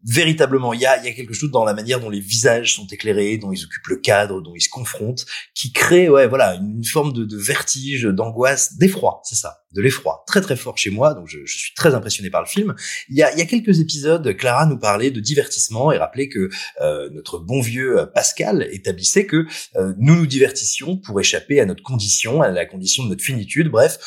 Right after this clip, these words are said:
on se divertit pour oublier qu'on va mourir. Et ben là, ce qui est intéressant, c'est qu'on se divertit avec un film qui ne fait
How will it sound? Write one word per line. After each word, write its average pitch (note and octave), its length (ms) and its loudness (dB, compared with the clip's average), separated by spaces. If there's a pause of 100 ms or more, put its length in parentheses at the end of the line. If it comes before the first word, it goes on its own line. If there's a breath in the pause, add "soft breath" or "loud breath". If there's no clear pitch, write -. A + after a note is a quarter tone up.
(140 loud breath)
on C3+ 80 -2
se A#2 60 0
divertit A2 400 -4
pour G#2+ 140 -8
oublier G2 240 -6
qu'on G#2+ 120 -10
va G#2+ 80 0
mourir. F2 320 -6 (240 loud breath)
Et F#2+ 40 -8
ben A2+ 100 4
là, D3+ 80 6
ce D#3+ 60 0
qui C#3 60 -8
est A#2+ 40 -6
intéressant, G2+ 340 -6
c'est - 120 -8
qu'on - 100 -16
se - 120 -14
divertit G2 360 -4
avec G#2+ 140 -2
un F2 80 -8
film D#3 220 -4
qui C3+ 140 -10
ne G2 80 -8
fait C#3+ 240 -2